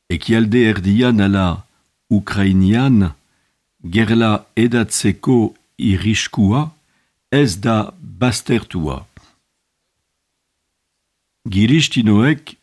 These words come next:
diskriminazio egoera berriak bizi dituzte, baita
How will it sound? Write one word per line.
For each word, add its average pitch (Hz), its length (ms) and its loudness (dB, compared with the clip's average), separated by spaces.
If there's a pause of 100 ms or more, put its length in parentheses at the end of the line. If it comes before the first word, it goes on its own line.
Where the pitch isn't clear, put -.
(440)
diskriminazio 120 1400 0 (440)
egoera 107 680 2
berriak 98 760 -2 (760)
bizi 139 480 0
dituzte, 127 720 0
baita 120 720 -2